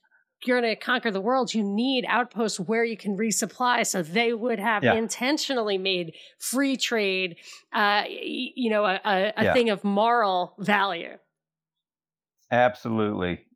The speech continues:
Speaker 2: Yeah, there's a, there's a researcher who's who's in on this, whose name I'll send you, maybe you can put it in the show notes. He, he understands this, and he understands that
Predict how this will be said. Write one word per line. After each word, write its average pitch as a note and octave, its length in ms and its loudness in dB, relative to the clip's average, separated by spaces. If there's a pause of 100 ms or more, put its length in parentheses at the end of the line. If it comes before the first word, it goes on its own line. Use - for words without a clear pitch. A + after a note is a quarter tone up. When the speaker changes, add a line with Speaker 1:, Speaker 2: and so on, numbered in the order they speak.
(200)
Speaker 2:
Yeah, A2+ 280 4
there's B2 220 -2
a, C3 120 -2 (120)
there's C3+ 180 -6
a C3+ 80 -2
researcher D3+ 640 -4
who's A#2 440 -4 (540)
who's A2+ 180 -6
in A#2+ 180 -2
on G#2+ 180 0
this, F#2 260 -2
whose G#2 280 -8 (200)
name G#2+ 340 -2
I'll F#2+ 260 -2 (340)
send G#2+ 360 -4
you, F#2+ 140 -4
maybe F#2+ 240 -4
you F#2+ 80 -4
can - 20 -16
put - 140 -10
it - 20 -4
in F#2 60 -6
the G2+ 40 -6
show G2+ 240 -6
notes. F#2+ 220 -2
He, - 440 -2 (200)
he F3 140 4
understands A2+ 640 0
this, - 460 -2 (440)
and A#2+ 160 2
he B2+ 200 4
understands A2+ 560 2
that G2 220 4